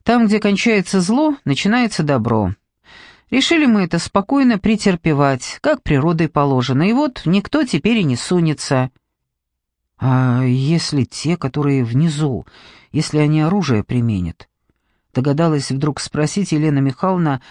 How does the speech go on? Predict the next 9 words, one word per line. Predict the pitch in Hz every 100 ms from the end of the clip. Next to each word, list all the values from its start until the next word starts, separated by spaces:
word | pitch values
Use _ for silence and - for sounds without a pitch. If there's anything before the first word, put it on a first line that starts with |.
| - -
ужасаясь | 160 156 131 - 214 196 -
собственному | - 185 - - 165 156 151
вопросу. | 147 151 131 92 - - - _ _ _ _ _ _ _ _ _ _ _ _ _ _ _ _ _ _ _ -
Рано | 156 240 269 262
или | 214 196
поздно | - 254 262 262 269
стрельба | 247 - 196 170 180 220
пойдёт | - 202 156 180 -
обязательно. | 170 151 123 120 107 117 92 85